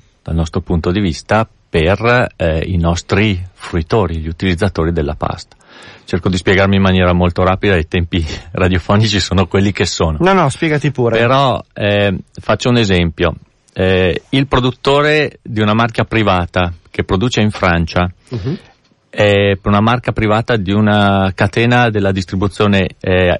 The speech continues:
Speaker 1: insegna italiana o francese o tedesca, può tranquillamente continuare a vendere la sua pasta in Italia non dichiarando l'origine della materia prima che usa.
Speaker 2: Ok.
Speaker 1: Il produttore, eh, di una, di un I G P italiana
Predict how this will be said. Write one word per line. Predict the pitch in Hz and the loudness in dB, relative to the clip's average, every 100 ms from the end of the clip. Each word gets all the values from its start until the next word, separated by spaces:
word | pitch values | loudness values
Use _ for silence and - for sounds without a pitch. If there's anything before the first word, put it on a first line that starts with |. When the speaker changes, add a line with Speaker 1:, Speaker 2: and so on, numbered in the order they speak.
| - | -4
Speaker 1:
insegna | - 98 - 113 104 101 | -4 -4 0 0 2 2
italiana | 95 95 101 110 110 | 2 0 2 0 2
o | 101 | 0
francese | 98 104 98 104 104 95 | 0 0 0 2 2 0
o | 95 | -2
tedesca, | 101 92 80 - 98 131 _ - - - | 0 0 -2 -2 -4 -4 _ -20 -20 -4
può | 78 85 | -2 0
tranquillamente | 95 95 104 107 113 98 98 | 0 0 0 2 2 0 0
continuare | 92 98 95 113 107 117 | 0 0 2 2 2 2
a | 101 | 2
vendere | 110 95 90 | 0 2 0
la | 90 | 0
sua | 101 | -2
pasta | 95 107 90 - 85 - | 0 0 0 -2 -6 -2
in | 120 110 | 0 2
Italia | 98 98 87 90 117 | 2 2 2 2 2
non | 101 113 120 | 2 2 2
dichiarando | 107 113 92 92 | 0 0 2 2
l'origine | 110 110 82 - 92 104 | 2 2 0 -2 0 2
della | 98 95 | 2 0
materia | 95 95 101 110 | 0 0 0 0
prima | 80 78 78 | -2 -4 -4
che | - | -2
usa. | 76 71 - - | -2 -2 -8 -8
Speaker 2:
Ok. | 107 78 78 - - - - _ _ _ - | -4 -2 -4 -6 -14 -20 -20 _ _ _ -2
Speaker 1:
Il | 147 156 143 | 0 2 0
produttore, | 123 120 120 - 127 147 156 160 151 | -2 -2 -4 0 2 2 2 0 0
eh, | - 110 110 110 104 - - - | 0 0 2 2 0 -4 -12 -14
di | 101 92 | -8 -2
una, | 117 127 123 123 120 | 0 2 2 2 2
di | 104 | 2
un | 113 | 0
I | 123 | 0
G | 117 107 | -2 -4
P | - | 0
italiana | 113 101 - 104 101 87 92 127 | 0 0 0 2 2 2 0 -2